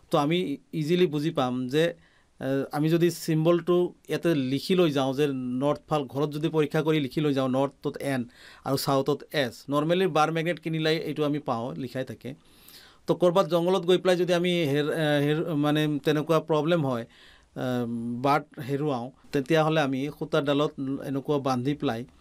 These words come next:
আমি যদি হাতেৰে ওলমাই ৰাখোঁ, তেনেহ'লে চাব নৰ্থ ফালটো আমি বুজি পাম আৰু চাউথ ফালটো আমি গম পাম। আৰু নৰ্থ ফালৰ ৰাইট চাইডৰখিনি আমি কি পাম?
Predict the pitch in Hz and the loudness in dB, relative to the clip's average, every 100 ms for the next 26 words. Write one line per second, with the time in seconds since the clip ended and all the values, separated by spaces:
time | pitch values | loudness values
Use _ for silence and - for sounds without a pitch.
0 | - - - - _ 127 139 151 165 127 | -20 -20 -20 -20 _ -2 0 2 0 -2
1 | - 147 147 139 139 147 147 - 117 120 | 0 2 2 2 0 0 0 -4 -10 -12
2 | _ _ _ 131 135 135 139 139 127 147 | _ _ _ -2 0 2 0 -2 0 0
3 | 131 127 - - 127 143 127 127 120 123 | 0 -2 -4 -4 -2 -2 -2 -2 -6 -8
4 | 123 131 147 143 127 127 120 120 127 120 | -6 -2 0 0 -2 -4 -6 -6 -8 -6
5 | 127 123 - 127 123 127 127 156 160 - | -4 -6 -8 -8 -4 -2 -2 -2 -4 -8
6 | - - - 135 151 160 - 143 143 - | -20 -20 -8 0 2 2 0 0 0 0
7 | 160 160 135 135 - 139 147 - 143 135 | 0 2 2 0 -2 -2 -4 -2 -2 -2
8 | 131 123 120 95 | -4 -4 -4 -8